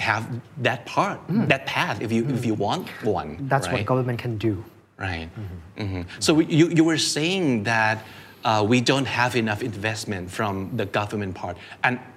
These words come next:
Speaker 1: how about the private sector? I, i-, is that happening at all? Like, a lot of private sector invest in, like, science enough
Speaker 2: Mm-hmm.
Speaker 1: for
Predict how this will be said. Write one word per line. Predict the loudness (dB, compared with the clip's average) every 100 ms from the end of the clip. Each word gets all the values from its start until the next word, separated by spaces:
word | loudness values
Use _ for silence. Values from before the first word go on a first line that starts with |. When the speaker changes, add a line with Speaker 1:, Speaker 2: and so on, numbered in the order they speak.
| -2 2
Speaker 1:
how | 4
about | 4 2 2
the | 0 2
private | -4 -2 -4 -6
sector? | -6 -10 -10 -12 -20 -20 -20 _ _ _ _ _ _ _ -12
I, | -6 -4 2
i-, | 4 6 4
is | 4
that | 2 2
happening | 0 0 2
at | 2
all? | 2 2 2
Like, | 2 4 4
a | 6
lot | 4 4
of | 0 -10 -16 -18 -16 -2
private | 0 2 2 0
sector | 2 4 4 4
invest | 0 2 0 0 -2 0
in, | 2
like, | 0 0 0
science | 0 0 0 0 0 2 4
enough | 4 2 -2 -10 -6
Speaker 2:
Mm-hmm. | -2 2
Speaker 1:
for | 4